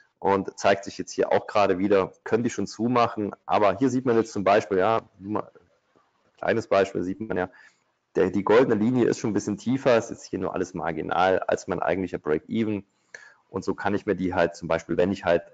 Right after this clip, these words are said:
auf diese Art und Weise im Scalping halt skaliere, dann entsprechend sehe ich halt immer, wo ich halt stehe. Wie gesagt, jetzt kein Vorzeigebeispiel an der Stelle, macht aber nichts, davon werden wir sicherlich noch ein paar kriegen. Wir, wir haben ja auch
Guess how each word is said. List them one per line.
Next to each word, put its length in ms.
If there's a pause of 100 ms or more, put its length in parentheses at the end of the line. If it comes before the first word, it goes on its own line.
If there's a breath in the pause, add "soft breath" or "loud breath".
(360 soft breath)
auf 140
diese 260
Art 180
und 120
Weise 460
im 100
Scalping 440
halt 120
skaliere, 480 (260)
dann 220
entsprechend 460
sehe 180
ich 120
halt 100
immer, 240
wo 100
ich 140
halt 120
stehe. 240 (280)
Wie 100
gesagt, 240
jetzt 180
kein 400 (260 loud breath)
Vorzeigebeispiel 1300 (460 loud breath)
an 160
der 140
Stelle, 500
macht 300
aber 160
nichts, 260
davon 260
werden 160
wir 80
sicherlich 340
noch 100
ein 100
paar 200
kriegen. 400
Wir, 140
wir 160
haben 160
ja 100
auch 260